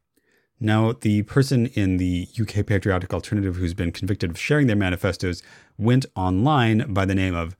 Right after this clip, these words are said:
quote, "Charlie Big Potatoes." He was a sort of male-oriented fitness influencer, right-wing type figure. You know,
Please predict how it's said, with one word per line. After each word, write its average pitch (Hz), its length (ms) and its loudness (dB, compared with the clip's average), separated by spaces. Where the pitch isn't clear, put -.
quote, 120 240 -2
"Charlie 156 520 2
Big 123 400 2
Potatoes." - 760 -4
He - 120 -6
was 92 120 -2
a 92 60 -4
sort 101 220 2
of 92 160 0
male-oriented 104 1600 2
fitness 127 680 -2
influencer, 107 760 2
right-wing 101 520 0
type 98 260 -2
figure. 147 460 2
You 107 100 -2
know, 98 180 0